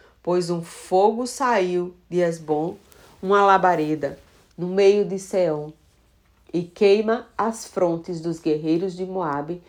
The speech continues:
e as cabeças dos homens turbulentos. Ai de ti, pobre Moabe, o povo de Camos está devastado, pois teus filhos foram capturados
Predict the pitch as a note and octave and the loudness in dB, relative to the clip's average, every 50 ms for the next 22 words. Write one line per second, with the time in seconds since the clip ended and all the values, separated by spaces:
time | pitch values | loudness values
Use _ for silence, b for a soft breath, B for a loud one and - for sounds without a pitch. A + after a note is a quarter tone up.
0 | b b b b b F#3 G3 G#3+ A3+ A3+ - - A3+ A3 F#3 F#3 F#3 F#3 F#3 - | b b b b b 4 6 6 6 4 4 2 2 4 4 2 2 2 0 -2
1 | G#3 F#3+ E3+ F3 A3 G#3 F#3 F#3 F3 E3 E3 E3 D#3+ - - F3 E3 D3 D3 D3+ | -4 -6 -4 -6 -8 -2 0 0 0 0 -2 -4 -8 -8 -8 -8 -8 -8 -6 -6
2 | D3+ C#3+ C#3 C3+ C#3 C#3 - - D#3+ - - _ _ b b b b b b b | -6 -4 -6 -6 -8 -10 -16 -20 -20 -20 -20 _ _ b b b b b b b
3 | b b b b - E3+ G3 A3+ A3+ A3+ B3 B3 B3 B3 - - G#3 G#3 A#3 B3 | b b b b 6 6 6 8 8 8 8 8 8 4 -2 -4 -2 -2 0 0
4 | A#3+ A3 - - - _ _ _ _ - G#3 G3 G3 F#3+ F#3+ F#3 F3+ F3 E3+ E3 | -2 -4 -6 -8 -14 _ _ _ _ 6 8 8 8 8 6 2 -2 -2 -2 0
5 | D#3+ D3+ D3 D3 C#3+ C#3 D3 C#3+ C#3 - _ _ - E3 D#3+ - _ - G3 G#3 | 0 2 2 0 -2 -4 -6 -10 -12 -12 _ _ -8 -8 -8 -10 _ 2 6 6
6 | A3+ A#3 A3 A3+ G#3+ F#3 A3 A3 - - - F#3+ E3+ E3 E3 E3+ E3+ F3 F#3 - | 6 6 4 0 -2 -2 -4 -6 -6 -4 -2 0 0 0 -2 -2 -4 -6 -8 -10
7 | - _ _ _ - F3 E3+ - - F#3 F3 E3+ E3+ D#3+ D#3+ D#3+ D#3 - - - | -14 _ _ _ -14 -14 -6 0 0 2 2 2 0 -2 -2 -4 -4 -6 -8 -8
8 | D#3 C#3+ C#3 C#3 C#3 C#3 C#3 b b b b b b b b - F3 F3 F3 E3+ | -6 -6 -6 -8 -10 -14 -16 b b b b b b b b -2 0 0 0 0
9 | - - - - A3+ B3+ C#4 C#4 - - - A3+ G#3 G3 F#3 F3+ F#3 F3+ - - | -4 0 4 6 8 8 6 6 0 -6 -4 -2 -2 0 0 -2 -2 -4 -6 -4
10 | - G3 F#3 F3 E3+ E3+ - F3 E3 E3 - E3 - D#3+ D#3+ D3+ D3+ D#3 E3 F3 | -2 0 2 2 0 0 0 -2 -2 -2 -4 -8 -6 -2 0 4 4 4 4 4
11 | F#3 G#3+ G#3 - - | 0 -4 -8 -10 -16